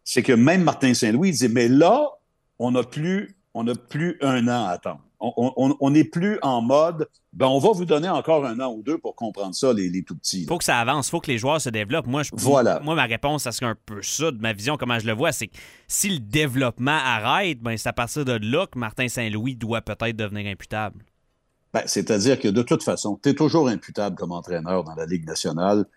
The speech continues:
Speaker 1: Euh, c'est, c'est, c'est vieux comme le monde. Euh, ça a toujours été comme ça. Et puis, c'est, tu sais, le premier sacrifié, c'est le coach, hein. C'est pas le
Speaker 2: Mhm.
Speaker 1: directeur général, puis c'est pas, euh, euh, c'est pas un joueur. Le joueur, il a son contrat garanti, puis bon.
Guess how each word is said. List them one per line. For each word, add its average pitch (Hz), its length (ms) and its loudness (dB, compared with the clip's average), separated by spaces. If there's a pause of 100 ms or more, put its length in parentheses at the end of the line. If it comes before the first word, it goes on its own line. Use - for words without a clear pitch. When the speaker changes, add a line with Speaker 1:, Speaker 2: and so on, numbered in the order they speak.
(240)
Speaker 1:
Euh, 90 540 2 (220)
c'est, 101 260 -2
c'est, - 160 -4
c'est - 200 0
vieux 107 220 2
comme 113 200 2
le 101 120 0
monde. 123 360 -2 (360)
Euh, 104 360 0
ça 120 140 -4
a 113 40 0
toujours 123 300 0
été 101 200 -4
comme 82 180 -10
ça. 123 300 0 (320)
Et 110 140 -2
puis, 117 220 0
c'est, 110 360 2
tu 95 100 -6
sais, 156 120 2
le 123 100 2
premier 123 320 2
sacrifié, 123 640 -2
c'est 117 160 -4
le 110 60 -6
coach, 120 340 -2
hein. 107 80 -12
C'est - 100 -14
pas 123 60 -2
le 117 60 0
Speaker 2:
Mhm. 104 40 -6
Speaker 1:
directeur 113 380 -2
général, 107 500 -2
puis - 80 -12
c'est 101 160 -6
pas, 117 80 -2 (160)
euh, 101 100 -2 (380)
euh, 101 200 -4
c'est 98 160 -6
pas 139 120 -2
un 127 80 0
joueur. 131 560 2 (260)
Le 110 100 -2
joueur, 131 280 2
il 123 80 -2
a 117 40 -6
son 117 180 -6
contrat 120 280 -2
garanti, 120 640 -4
puis 107 180 -8
bon. 104 200 -6